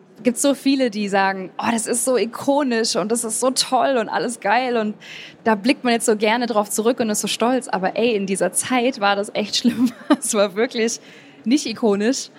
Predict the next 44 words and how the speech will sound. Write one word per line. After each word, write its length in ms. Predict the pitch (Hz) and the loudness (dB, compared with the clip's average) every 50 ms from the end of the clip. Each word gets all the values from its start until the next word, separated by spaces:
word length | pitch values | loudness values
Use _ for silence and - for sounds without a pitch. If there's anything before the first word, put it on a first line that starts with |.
| - - - | -20 -20 -6
Ich 80 | - - | -2 0
hab 80 | 240 208 | 0 2
da 140 | 240 233 | 2 2
so 160 | 214 208 262 294 | 2 2 2 2
einen 160 | 285 262 240 | 2 0 2
drauf 260 | 220 214 233 262 - | 2 2 2 0 -2
bekommen 400 | - 185 - 208 185 190 208 190 | -8 -8 -2 -2 -2 0 0 0
und 100 | 185 190 | 0 0
es 140 | 196 196 - - | 0 0 0 0
hat 100 | 226 226 | 0 0
sich 160 | 220 202 - | 0 0 2
so 320 | - 220 214 220 220 208 - - | 2 2 2 2 0 -2 -4 -4
schlimm 280 | - - 240 254 254 | -2 0 2 2 2
angefühlt, 520 | 247 220 214 208 214 208 - 233 220 214 214 | 0 0 0 0 -2 0 0 0 0 0 0
dass 160 | 208 208 - | -2 -2 -2
man 260 | 220 196 196 196 190 | -2 -2 -2 -2 -4
so 160 | - 185 220 | -2 0 0
vielen 220 | 233 - 247 226 202 | 2 2 2 2 2
Leuten 260 | 190 208 240 233 214 | 2 2 0 0 -4
so 80 | 208 202 | -4 -2
vor 160 | - 208 180 | 0 0 0
den 60 | 180 | 2
Kopf 200 | - 277 - - | 0 -2 -2 -2
gestoßen 460 | - 262 - - 214 202 - - 196 | -6 -4 -2 -2 -2 -2 -2 -2 0
hat, 220 | 220 202 208 - - - - - - - - - | 0 0 0 -2 -10 -18 -20 -20 -20 -18 -8 -4
obwohl 260 | - 180 175 220 233 | -2 0 0 2 2
man 120 | 247 240 | 2 2
ja 80 | 240 214 | 2 2
eigentlich 280 | 170 190 214 226 214 - | 0 0 0 -2 -2 0
nur 100 | 233 208 | 0 0
was 140 | 196 202 - | 0 -2 -2
Cooles 280 | - - 254 226 214 | 0 0 0 0 2
machen 280 | - 233 240 - 240 196 | 2 0 0 0 0 0
wollte. 320 | 180 170 175 - 180 185 - - - - - - - - - - - - | 0 0 -2 -2 -8 -12 -14 -16 -20 -20 -20 -20 -20 -20 -20 -20 -18 -4
So 120 | - - | 0 2
jetzt 140 | 208 196 - | 2 2 2
im 80 | 208 | 2
Nachhinein 380 | 190 185 196 220 226 208 202 196 | 2 2 2 2 0 0 0 0
bin 100 | 185 180 | 0 -2
ich 80 | 180 - | -4 -2
stolz 260 | - - 180 220 - | 0 0 0 0 0
auf 60 | 214 | -4
dieses 280 | - 185 165 175 - - | -8 -8 -8 -8 -8 -4
Cover. 360 | - 196 170 170 165 170 | -2 -2 -2 -2 -2 -6